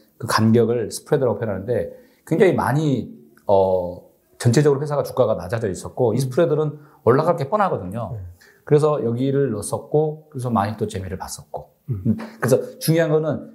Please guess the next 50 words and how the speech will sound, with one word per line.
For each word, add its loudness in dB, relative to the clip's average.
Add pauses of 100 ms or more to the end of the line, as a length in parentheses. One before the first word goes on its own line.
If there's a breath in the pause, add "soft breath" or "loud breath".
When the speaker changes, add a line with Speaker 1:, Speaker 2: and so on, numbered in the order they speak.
(120)
Speaker 1:
자기가 4
그래도 2
아는 2
영역에 2
대해서 -2
조금 -6
더 0
공부하는 0
게 0
좀 -10
Speaker 2:
맞아요. 4
Speaker 1:
편하잖아요. -2
모르는 4
걸 -2
Speaker 2:
유리하죠. 2
Speaker 1:
막 -2
파봐야 -2
Speaker 2:
네. -14
Speaker 1:
이건 2
너무 4
어려운 0 (180)
Speaker 2:
맞아요. -10
Speaker 1:
공부를 6
위한 2
공부가 -2
되니까, -2
Speaker 2:
네. -8 (220)
Speaker 1:
일단 4
시작은 0
자기가 -4
아는 0
쪽 2
영역에서부터 -2
발을 -2
딛는 -4
게 -2
좋겠다, -6
이런 -8
생각입니다. -12 (420 loud breath)
Speaker 2:
가끔 2
제가 0
모시고 0
에너지 2
Speaker 1:
네. 2
Speaker 2:
얘기 -2
좀, -14
공부 0
좀 -4
해도 0
될까요? 2